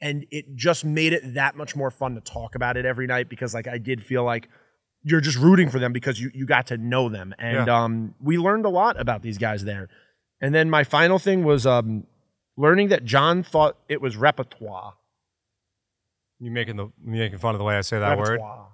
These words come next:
Speaker 2: Whatever.
Speaker 1: Repertoire.
Speaker 2: This is how we're gonna end the year?
Speaker 1: And
Speaker 2: Uh,
Speaker 1: you know what?
Speaker 2: yeah,
Speaker 1: Repertoire.
Speaker 2: repertoire. I just say
Speaker 1: Repertoire.
Speaker 2: repertoire. I don't know.
Speaker 1: You know what? But back to spring training, I will say one nice moment.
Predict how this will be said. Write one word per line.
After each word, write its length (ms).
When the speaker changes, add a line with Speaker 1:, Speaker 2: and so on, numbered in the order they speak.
Speaker 2:
Whatever. 540
Speaker 1:
Repertoire. 720
Speaker 2:
This 140
is 80
how 120
we're 100
gonna 140
end 120
the 60
year? 260
Speaker 1:
And 100
Speaker 2:
Uh, 40
Speaker 1:
you 60
know 140
what? 260
Speaker 2:
yeah, 180
Speaker 1:
Repertoire. 600
Speaker 2:
repertoire. 60
I 100
just 140
say 100
Speaker 1:
Repertoire. 200
Speaker 2:
repertoire. 320
I 40
don't 120
know. 140
Speaker 1:
You 80
know 80
what? 180
But 160
back 220
to 80
spring 220
training, 340
I 80
will 160
say 220
one 200
nice 240
moment. 340